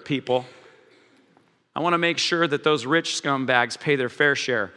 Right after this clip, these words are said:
so their tithe is gonna be ninety percent, but you people that I like over here, you're not like the bourgeois. No, no, no, you're cool. You're the,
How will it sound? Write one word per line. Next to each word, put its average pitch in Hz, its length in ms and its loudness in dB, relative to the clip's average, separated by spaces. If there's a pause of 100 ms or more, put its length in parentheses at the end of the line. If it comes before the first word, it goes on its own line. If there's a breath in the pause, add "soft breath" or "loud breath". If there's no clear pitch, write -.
(140 loud breath)
so 143 180 0
their 180 280 6
tithe 139 360 4
is 127 100 -4
gonna 135 160 -4
be 131 140 -2
ninety 143 440 2
percent, 110 500 -8 (380 soft breath)
but 156 160 4
you 175 160 0
people 143 280 2
that 135 120 2
I 131 80 6
like 151 340 4
over 123 220 -2
here, 165 300 2
you're 139 120 0
not 139 200 0
like 127 180 0
the 135 80 -8
bourgeois. 123 760 0 (260 loud breath)
No, 147 100 -2
no, 131 140 -2
no, 120 200 -2
you're 131 200 -2
cool. 139 340 0
You're 143 180 0
the, 139 140 0